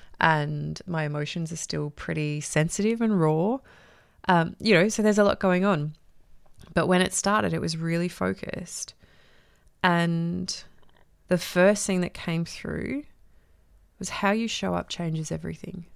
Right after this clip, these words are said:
How you show up changes everything. The way that you are,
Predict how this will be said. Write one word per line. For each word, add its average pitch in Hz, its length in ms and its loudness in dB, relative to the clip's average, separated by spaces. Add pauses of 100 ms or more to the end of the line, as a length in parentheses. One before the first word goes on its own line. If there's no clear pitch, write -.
(1040)
How 196 280 -2
you 196 320 0
show - 380 -2
up 82 300 -4 (840)
changes 160 580 -2 (100)
everything. - 720 -8 (1600)
The 175 120 2
way 196 680 2 (560)
that - 120 -6
you 185 200 -2
are, 180 480 -2